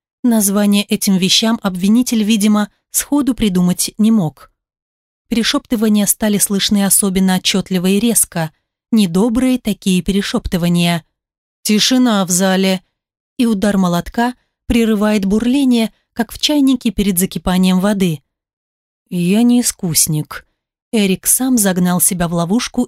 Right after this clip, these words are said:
из слов и вынужден оправдываться. «Но да, я способен видеть силовые узоры как на артефактах,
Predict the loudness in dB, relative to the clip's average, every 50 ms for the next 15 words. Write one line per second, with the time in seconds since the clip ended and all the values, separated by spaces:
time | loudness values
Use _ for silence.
0 | -4 -2 -2 -2 -2 -2 -2 -2 -2 -2 -4 -6 -10 _ _ _ _ _ _ -2
1 | 0 0 2 2 2 2 0 2 2 2 2 0 0 -2 -4 -2 -2 -2 -2 -2
2 | -2 -2 -2 -2 -2 -6 -8 _ _ _ _ _ _ _ _ _ _ _ _ -2
3 | 0 2 4 4 4 4 2 2 0 0 0 0 0 -2 -2 -2 -2 -2 -2 -2
4 | -4 -6 -4 -2 -2 0 0 2 0 0 0 0 0 0 -2 -2 -2 -8 _ _
5 | _ _ _ -4 -2 0 2 2 2 0 0 0 0 2 2 0 0 2 2 2
6 | 2 2 0 -2 -2 -4 _ _ _ _ _ -6 -4 -2 0 0 0 0 0 -2
7 | -2 -6 -4 -2 -2 -4 -2 -4 -4 -4 -4 -4 -4